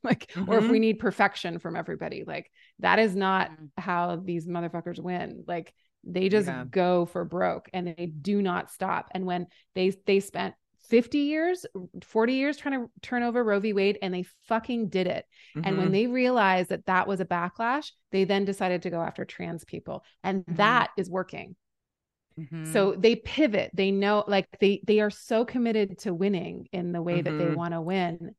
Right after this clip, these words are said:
Speaker 1: that we have to be equally as committed to the things that we want. And,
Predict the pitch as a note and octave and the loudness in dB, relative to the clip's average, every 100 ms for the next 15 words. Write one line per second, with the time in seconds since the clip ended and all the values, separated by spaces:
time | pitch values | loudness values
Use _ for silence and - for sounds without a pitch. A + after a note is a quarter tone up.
0 | - F3+ - G#3 G#3 F#3+ F3+ - G3+ G3 | -8 -4 -2 -2 -2 -6 -10 -6 -6 -4
1 | F3 E3+ E3+ - - F#3+ F3 E3+ D#3+ E3+ | -4 -2 -2 -4 -6 -6 -4 -2 -4 -6
2 | _ _ _ _ - F3 F3 - E3+ F3 | _ _ _ _ -8 -6 -6 -6 -6 -6
3 | - E3+ E3+ F#3 F3+ - - - _ - | -6 -6 -2 -2 -2 -4 -10 -14 _ -8
4 | E3 E3+ D#3 | -6 -6 -10